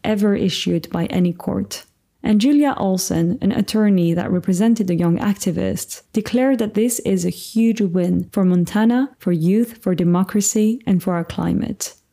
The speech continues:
She also added that more rulings like this will certainly come.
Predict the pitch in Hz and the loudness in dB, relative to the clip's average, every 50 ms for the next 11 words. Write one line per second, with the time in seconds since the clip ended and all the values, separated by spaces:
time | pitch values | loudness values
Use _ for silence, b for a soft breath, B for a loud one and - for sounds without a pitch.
0 | _ _ _ _ _ - - - 220 214 240 269 - - 285 247 - - 202 202 | _ _ _ _ _ -10 -4 -2 0 0 0 0 0 0 -2 -2 -2 -2 -2 0
1 | 196 185 175 185 180 185 - 190 185 190 202 226 240 240 214 190 202 196 190 185 | 0 0 0 0 -2 0 2 4 4 4 4 4 4 2 2 2 2 4 4 4
2 | 175 175 170 165 185 175 180 165 160 151 - - - - 190 185 180 165 - - | 2 2 0 0 -2 -4 -2 -2 -2 -2 -2 -2 -2 -2 0 -2 0 -2 -2 -2
3 | 208 - - 190 185 180 175 170 - - 185 - - 190 180 165 | -2 0 0 2 2 2 2 0 -2 -4 -4 -2 0 0 -2 -2